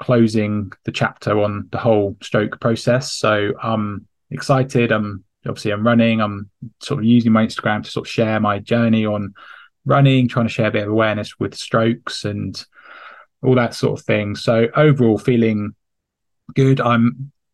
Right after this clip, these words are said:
still have some very, very minor stroke symptoms long term, which, um, are absolutely fine to manage daily. But yeah, feeling grateful that I'm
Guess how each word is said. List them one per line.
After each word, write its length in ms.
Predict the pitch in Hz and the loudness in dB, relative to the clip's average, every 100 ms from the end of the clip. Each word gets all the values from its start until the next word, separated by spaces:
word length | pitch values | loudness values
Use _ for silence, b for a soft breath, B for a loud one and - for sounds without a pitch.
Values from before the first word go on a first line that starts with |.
| - | -14
still 320 | - 143 143 | -2 4 4
have 220 | 139 135 | 4 -2
some 180 | - 123 | 4 4
very, 240 | 127 123 | 6 4
very 200 | 117 113 | 4 4
minor 440 | 117 117 117 110 110 | 4 4 4 2 0
stroke 460 | - 120 113 - - | 0 0 0 -4 -16
symptoms 480 | - 123 110 113 110 | -4 -4 0 -4 -2
long 200 | 107 104 | -4 -4
term, 440 | - 117 110 110 | -2 0 2 0
which, 500 | 107 107 - - - - | -2 -4 -10 -16 -12 -4
um, 380 | 107 101 101 _ | -4 -4 -8 _
are 200 | - 113 | -4 -2
absolutely 680 | 117 - 110 107 104 104 110 _ | -2 -4 -4 -4 -4 -6 -10 _
fine 320 | 113 110 107 | 0 0 -2
to 140 | - | -4
manage 320 | 110 107 101 - | -2 -2 -6 -2
daily. 480 | 110 104 104 101 | -2 0 -2 -4
But 320 | 98 104 101 - _ _ | -4 -4 -4 -8 _ _
yeah, 240 | 101 95 _ | -4 -4 _
feeling 160 | - 110 | -4 -2
grateful 380 | 107 107 - 101 | 0 -2 -4 -4
that 120 | 104 | -4
I'm 240 | 104 98 | -4 -8